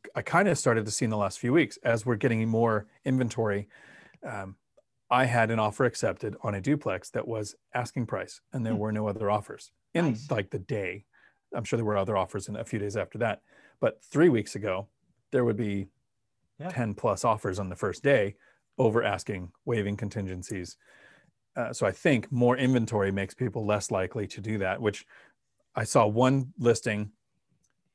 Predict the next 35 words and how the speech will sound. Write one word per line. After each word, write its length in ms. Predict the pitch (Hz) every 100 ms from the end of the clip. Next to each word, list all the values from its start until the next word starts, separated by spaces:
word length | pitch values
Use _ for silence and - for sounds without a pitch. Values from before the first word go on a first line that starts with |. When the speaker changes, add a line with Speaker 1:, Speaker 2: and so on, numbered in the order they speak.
| -
Speaker 1:
uh, 320 | - 95 92 110 _ _ _ _ _ _ _ _ _ -
they 260 | 113 104
offered 440 | - 117 120 143 127
it 160 | 123 -
at 120 | 104
a 60 |
really 260 | 95 104 120
low 200 | 117 117
rate 340 | 123 107 - _ -
to 100 | 107
try 300 | - 120 110
to 80 | 120
cause 300 | 113 107 107
a 40 |
bidding 440 | 101 135 110 92 90
war. 300 | 90 110 - -
Speaker 2:
Hmm. 280 | 147 139 113
Speaker 1:
Offers 380 | 120 117 - 123
came 240 | - 123 117
in 100 | 113
at 80 |
the 100 | 113
low 160 | 104 113
rate 280 | 107 98 104
and 140 | 95
went 180 | 104 107
no 120 | 110
higher. 360 | 92 113 104 87
So 180 | - 104
the 120 | 107
Speaker 2:
<laughs> 140 | -
Speaker 1:
seller 240 | 131 131 110
pulled 420 | - - 147 151
the 240 | 160 151 - _ _ _ _
property 520 | - 120 113 98 110